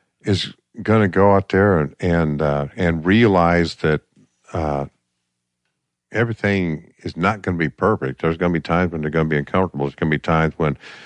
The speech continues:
when it's gonna, gonna rain. There's gonna be times, you know, that, you know, de-, dealing with,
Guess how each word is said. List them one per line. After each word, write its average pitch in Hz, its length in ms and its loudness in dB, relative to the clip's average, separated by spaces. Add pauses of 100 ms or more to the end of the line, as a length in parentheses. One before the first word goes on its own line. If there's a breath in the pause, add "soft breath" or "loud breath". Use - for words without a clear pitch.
(420 loud breath)
when 82 260 0
it's - 160 -8
gonna, 87 200 2 (400)
gonna 82 240 2
rain. 73 560 0
There's 64 140 -10
gonna 82 200 -2
be 76 120 -2
times, 80 480 -2
you 76 80 -2
know, 73 120 -2
that, 71 260 -2
you 95 80 -8
know, 80 100 0
de-, 95 280 0
dealing 87 400 0
with, 76 240 -2